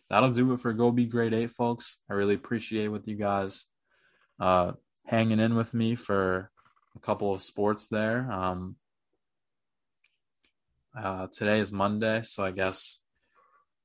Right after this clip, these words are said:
we'll try to be keeping up this two time a week, uh, pod drop as the M L B season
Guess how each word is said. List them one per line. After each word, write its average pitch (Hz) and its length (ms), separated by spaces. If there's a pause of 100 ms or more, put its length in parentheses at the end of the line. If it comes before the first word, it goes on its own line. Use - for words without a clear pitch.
(160)
we'll 104 120
try 120 220
to 117 80
be 117 220
keeping 120 420
up 120 220
this 107 300
two - 240
time 110 340
a 101 60
week, 107 320 (840)
uh, 92 480 (1120)
pod 107 340
drop 104 420
as 98 300
the 95 460
M 123 120
L 104 120
B 98 200
season 104 640